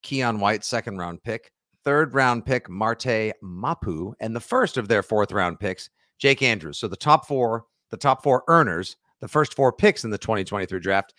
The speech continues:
yet to sign. However, everyone else, from your Bryce Barringers to your Chad Rylands, Kayshon Bouttes, Amir Speeds, and more, they have all signed, and they're down there practicing. We saw photographs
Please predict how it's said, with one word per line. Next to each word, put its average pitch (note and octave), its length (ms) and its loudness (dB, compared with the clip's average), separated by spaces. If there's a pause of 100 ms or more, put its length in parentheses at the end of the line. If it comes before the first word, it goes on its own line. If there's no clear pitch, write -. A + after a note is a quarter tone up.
(280)
yet G3 300 4
to F3 100 0
sign. G2+ 320 2
However, C3+ 400 4
everyone F#3+ 380 4
else, E3+ 320 4 (420)
from D3 220 0
your C3+ 160 2
Bryce D3 360 6
Barringers F3+ 760 6
to D#3 160 0
your A#2+ 600 2 (240)
Chad E3 460 4
Rylands, D3 720 4
Kayshon C#3+ 720 -2
Bouttes, C#3 800 4 (100)
Amir C#3 320 0
Speeds, C#3+ 520 -2
and C#3 120 0
more, F#2+ 360 2 (380)
they A2+ 160 -2
have A2+ 240 -2 (100)
all G2+ 440 2
signed, F#2+ 560 -4
and G2+ 160 -8
they're F#2 120 -4
down B2+ 340 2
there B2+ 140 2
practicing. C3+ 560 2
We A#2 60 2
saw A#2 180 6
photographs D#3+ 800 6